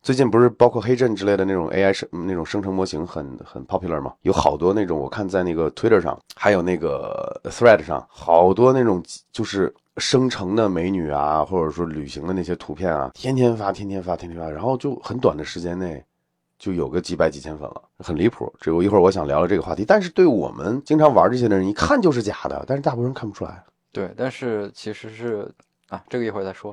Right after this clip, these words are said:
Speaker 1: 一会儿，对，细节东西我们聊。还有一个选题呢，就是 Pico 那个话题，就是，就是一会儿看情况吧，要不要聊一下？因为黄河知道的事情不多，主要可能靠我。还有一个就是前段时间那个何同学好像因为掰天线那事儿，
Speaker 2: 掰天线。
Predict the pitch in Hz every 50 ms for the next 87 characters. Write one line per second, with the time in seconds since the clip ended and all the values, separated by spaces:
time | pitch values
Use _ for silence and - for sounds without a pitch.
0 | - - 110 107 98 95 92 82 - 107 98 87 - - 120 104 98 92 90 90
1 | 92 80 73 69 67 65 67 - - 107 160 208 185 160 139 120 113 107 104 78
2 | 73 78 82 87 90 87 92 90 82 - - 85 82 76 73 71 67 65 - -
3 | - _ - - 240 - 214 131 117 95 87 92 87 80 - 80 76 87 85 78
4 | 85 82 - _ _ _ - - _ _ 95 98 92 90 85 92 117 139 117 92
5 | 78 - - 135 120 104 92 87 - - 98 98 135 139 110 78 69 76 95 90
6 | 92 90 80 71 67 71 73 73 80 87 107 117 127 131 123 90 73 - - 117
7 | 143 151 143 156 156 151 135 117 101 95 87 82 - 139 123 107 92 90 110 -
8 | - 127 139 190 - - _ - 87 90 113 143 139 - 78 85 90 - - 143
9 | 110 - - - - - 135 190 185 139 113 98 104 95 90 82 78 87 82 -
10 | - - 76 69 55 - - - - - - - - - 101 113 123 110 90 95
11 | 101 107 110 104 87 80 78 71 69 65 62 62 - - 113 117 151 175 - 101
12 | 104 151 151 101 82 78 71 71 71 - - 92 92 92 92 92 92 95 95 87
13 | - - - 110 107 113 113 107 131 127 110 101 87 - 92 85 80 76 78